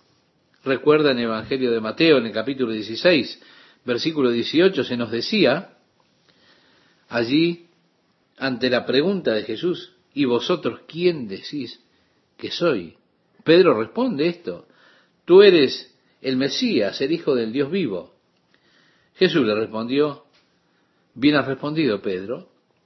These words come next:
Bienaventurado eres, dichoso eres, porque no te lo reveló carne y sangre,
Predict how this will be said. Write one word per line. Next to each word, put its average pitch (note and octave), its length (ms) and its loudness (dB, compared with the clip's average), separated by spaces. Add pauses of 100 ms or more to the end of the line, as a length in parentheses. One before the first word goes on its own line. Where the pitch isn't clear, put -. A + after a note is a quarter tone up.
(840)
Bienaventurado A#2 880 0
eres, A2+ 240 -6
dichoso G#2+ 640 -2
eres, F#2+ 400 -12
porque A#2+ 240 -8
no E3+ 120 -2
te F3 100 2
lo D#3+ 120 4
reveló B2+ 640 0 (560)
carne D3 640 -2
y A#2+ 120 -12
sangre, F#2 640 -10